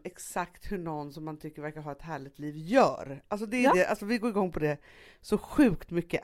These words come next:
Speaker 2: Ja, och igen, Hanna, som killarna som vi fantiserar om hur vi skulle vara, leva ett liv med dem,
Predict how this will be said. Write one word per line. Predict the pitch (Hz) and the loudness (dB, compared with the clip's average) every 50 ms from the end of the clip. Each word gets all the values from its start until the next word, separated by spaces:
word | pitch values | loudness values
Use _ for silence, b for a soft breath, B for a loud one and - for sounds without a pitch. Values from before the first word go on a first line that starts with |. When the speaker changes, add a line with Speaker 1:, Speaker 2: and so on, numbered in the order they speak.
| - | -6
Speaker 2:
Ja, | - 208 262 254 190 - - - | 0 4 6 6 6 4 2 2
och | 233 240 | 2 2
igen, | 254 233 262 330 427 415 330 247 | 2 2 2 2 4 4 2 2
Hanna, | 220 202 180 - 208 | 0 0 0 0 0
som | 180 165 185 185 - - - | 0 -2 -6 -8 -12 -16 -18
killarna | - - 202 208 202 202 233 233 214 185 | -8 -6 -4 -4 -2 -2 -2 0 0 -2
som | 180 - 185 | -2 -2 -6
vi | 175 | -6
fantiserar | 180 - 180 175 - - 170 170 | -4 -4 -6 -6 -4 -2 -2 -2
om | 165 170 | -2 -2
hur | 170 | -4
vi | 170 | -6
skulle | 165 - - 175 170 165 - | -6 -6 -6 -6 -4 -6 -4
vara, | 170 175 | -4 -2
leva | 170 170 170 165 165 165 | 0 0 0 0 -2 -4
ett | 165 - - | -4 -6 -4
liv | 170 165 160 | -4 -2 -2
med | 170 196 208 | -4 -2 0
dem, | - 202 - - | 2 2 0 0